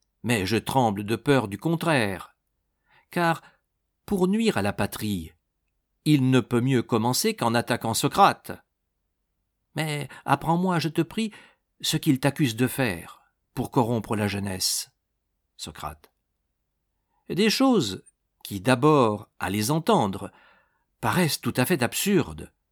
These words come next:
car il dit que je fabrique des dieux, que j'en introduis de nouveaux, et que je ne crois pas aux anciens.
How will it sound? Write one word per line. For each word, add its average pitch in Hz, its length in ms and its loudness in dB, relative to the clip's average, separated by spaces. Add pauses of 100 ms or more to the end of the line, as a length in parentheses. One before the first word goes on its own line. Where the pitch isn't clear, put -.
(520)
car 165 180 4
il 180 160 2
dit 233 180 0
que 165 100 4
je 147 120 0
fabrique 170 500 0
des 117 240 2
dieux, 110 440 2 (760)
que 180 140 12
j'en 185 260 6
introduis 196 760 2 (280)
de 160 140 8
nouveaux, 135 480 6 (800)
et 151 120 4
que 170 120 6
je 151 120 4
ne 160 100 4
crois 165 240 4
pas 160 120 4
aux 120 180 4
anciens. 107 520 -2